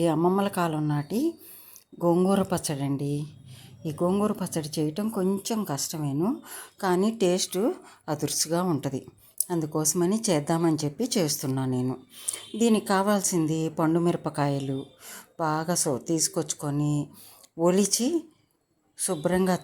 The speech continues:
తుడిచి, ఆరబెట్టుకొని పక్కన పెట్టుకోవాలి. వీటిని వెనకటి రోజుల్లో అంటే రోళ్ళల్లో తొక్కేసి పెట్టుకునేవాళ్ళు. ఇప్పుడు అది చేయలేం కదా మనం ఇటు, అందుకని అట్లా చిన్న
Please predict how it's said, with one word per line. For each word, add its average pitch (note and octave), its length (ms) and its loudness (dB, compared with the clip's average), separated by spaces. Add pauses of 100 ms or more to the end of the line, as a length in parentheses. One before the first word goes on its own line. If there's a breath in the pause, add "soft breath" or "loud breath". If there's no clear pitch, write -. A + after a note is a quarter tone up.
తుడిచి, G3 520 0 (760 loud breath)
ఆరబెట్టుకొని F#3 680 2 (120)
పక్కన D#3 220 0 (100)
పెట్టుకోవాలి. C3 680 -4 (680 loud breath)
వీటిని G3 360 2 (340 loud breath)
వెనకటి G#3+ 420 4
రోజుల్లో G3 400 6
అంటే G3 180 2 (540 loud breath)
రోళ్ళల్లో G3 440 6 (120)
తొక్కేసి F3+ 460 4 (100)
పెట్టుకునేవాళ్ళు. D3 760 0 (480 loud breath)
ఇప్పుడు A3+ 220 4
అది G3+ 180 2
చేయలేం G#3 440 8
కదా F3+ 180 4 (100)
మనం E3 240 4
ఇటు, E3+ 180 0 (560 loud breath)
అందుకని D#3+ 420 2 (420 loud breath)
అట్లా G3+ 280 -2
చిన్న F3+ 160 2